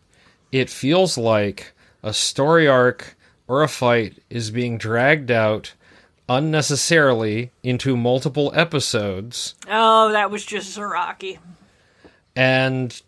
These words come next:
Speaker 1: that was where it lost me, because after Dragon Ball Z, where you would have an epic fight, but that epic fight was half the goddamn season, you're just like, "I'm done now.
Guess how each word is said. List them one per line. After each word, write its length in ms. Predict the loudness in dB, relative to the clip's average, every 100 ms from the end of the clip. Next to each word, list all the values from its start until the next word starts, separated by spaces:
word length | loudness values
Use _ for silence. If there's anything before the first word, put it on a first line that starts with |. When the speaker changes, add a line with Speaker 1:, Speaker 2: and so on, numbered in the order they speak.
| -2
Speaker 1:
that 200 | 0 2
was 200 | 2 2
where 160 | 2 2
it 80 |
lost 300 | 4 2 2
me, 120 | -2 -6
because 260 | -4 0
after 300 | 2 0 -2
Dragon 400 | -2 2 2 0
Ball 240 | -2 -2 -2
Z, 480 | -2 0 0 -2 -6 _ _ _ _ _ -20 _ -20 _
where 160 | 0
you 120 | 2 4
would 100 | 4
have 200 | 4 2
an 80 | 2
epic 360 | 0 0 0
fight, 320 | 2 4 4 2
but 100 | -2
that 160 | 0
epic 240 | 0 0 -2
fight 240 | 0 0
was 120 | 0 -4
half 320 | -2 -2 -4
the 140 | -14 -14 _ _ _ _ _ _ _ _ _
goddamn 680 | -6 -4 -4 -2 2 2 0
season, 680 | 0 2 2 2 -4 -10 -14 _ _ _ _ _ _
you're 120 | -2 0
just 180 | 2
like, 180 | 4 4
"I'm 140 | 2 0
done 240 | -2 -4
now. 180 | -10 -16